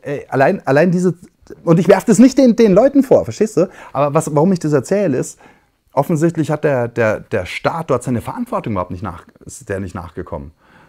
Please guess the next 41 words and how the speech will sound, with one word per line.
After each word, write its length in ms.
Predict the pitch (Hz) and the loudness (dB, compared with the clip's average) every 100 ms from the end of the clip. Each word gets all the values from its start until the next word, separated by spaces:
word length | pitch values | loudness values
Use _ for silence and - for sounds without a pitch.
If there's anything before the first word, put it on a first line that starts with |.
| _ | _
Eben 200 | 98 104 | -8 -4
auch 120 | 110 | -4
das, 260 | - 190 - | -2 -4 -2
also 240 | 113 123 | -4 -4
da, 140 | 120 113 | -2 0
da 160 | 117 | 0
kommen 400 | 113 - - 135 | -4 -12 -6 -2
Leute 240 | 117 - 135 | 0 -2 -4
mit 140 | 120 | -4
falschen 320 | 120 131 - | -4 -6 -6
Papieren 400 | 104 - 156 214 | -8 -4 -6 -2
oder 80 | 107 | -4
haben 80 | 87 | -4
gar 140 | 123 | -4
keine 140 | 160 139 | -4 -6
Papiere, 400 | 135 - 151 151 | -6 -6 -4 -4
man, 240 | 143 - | -6 -4
man 120 | 131 | -4
lässt 180 | 139 - | -4 -6
es 100 | 151 | -10
einfach 260 | 143 139 - | -10 -12 -14
zu. 280 | - - - - - - _ - _ | -12 -12 -14 -20 -20 -20 _ -20 _
Was 220 | 123 165 | -4 -2
man 100 | 151 | -4
hätte 220 | 143 127 | -2 -2
machen 320 | 113 143 127 | -4 -2 -2
müssen, 260 | 170 226 107 | -2 -2 -6
ist, 100 | 98 | -2
wenn 120 | 135 | 0
du 40 | 127 | 4
so 200 | 160 277 | 4 4
viele 220 | 220 185 | 2 2
Leute 340 | 175 170 160 | 2 0 0
reinlässt, 420 | 143 151 104 - | -4 -4 -6 -4
dann 160 | 117 147 | -2 0
musst 260 | 180 170 147 | -2 -4 -6
du 240 | 127 - _ _ _ _ _ | -8 -8 _ _ _ _ _
irgendwas 460 | 302 302 185 139 - | 2 4 2 -2 -2
dafür 340 | 120 120 117 | -4 -2 -6
tun, 400 | - 220 147 165 - - - _ _ | -4 -2 -2 -4 -12 -20 -20 _ _
damit, 420 | 147 151 139 - | 2 2 -2 -12